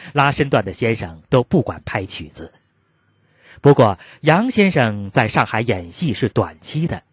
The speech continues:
每天演出时间很紧，只是抓功夫、钻锅学这出《夜奔》，所以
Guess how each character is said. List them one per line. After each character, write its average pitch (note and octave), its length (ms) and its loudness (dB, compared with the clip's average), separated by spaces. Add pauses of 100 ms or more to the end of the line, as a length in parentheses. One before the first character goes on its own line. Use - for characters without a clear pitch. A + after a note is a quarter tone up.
(320)
每 A#2+ 180 4
天 C3 220 0
演 E2+ 200 -2
出 A#2 280 -4 (160)
时 A#2 240 0
间 A2+ 160 -2
很 A2 320 -8
紧， E2 180 -14 (340)
只 A#2 140 0
是 F2+ 220 -8
抓 B2+ 260 0
功 F3 240 -4
夫、 - 180 -12 (320)
钻 E3 320 2
锅 F3 280 2 (100)
学 F#2 180 -8
这 F#2 140 -10
出 G2 240 -10 (160)
《夜 A2+ 240 -8
奔》， G#2 140 -4 (640)
所 C#3 180 4
以 F#2 220 -6